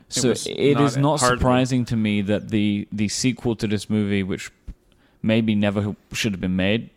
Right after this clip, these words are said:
Speaker 2: right? Like, by a lot of people's standards, it kind of has not doing so well. But I do recommend it. Like, I, I,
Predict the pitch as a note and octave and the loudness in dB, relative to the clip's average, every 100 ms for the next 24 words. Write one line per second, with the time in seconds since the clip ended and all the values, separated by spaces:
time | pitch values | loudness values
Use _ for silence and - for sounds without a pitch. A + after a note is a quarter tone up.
0 | - G#2+ A2 - G2+ G2 F#2+ F#2+ G2 - | -6 0 0 0 -4 0 0 0 -2 -4
1 | G#2 G2 - F#2+ G2 G2 - - G#2+ G2+ | -4 -4 -4 -2 -2 -4 -8 -10 -4 -2
2 | G2 - _ - - _ _ _ - G2+ | -2 -6 _ -20 -20 _ _ _ -4 -2
3 | - F#2+ - F2+ F#2 - F2 C#2+ F#2 - | 0 -2 0 -2 -2 -2 -4 -2 0 2
4 | B2+ C#3 C#3+ C3+ A2+ A#2 B2 F#2+ - A#1 | 2 2 2 0 0 0 0 0 -2 -8
5 | - - - _ - G2+ F#2+ A2 A2 | -10 -14 -20 _ -6 -4 -2 0 2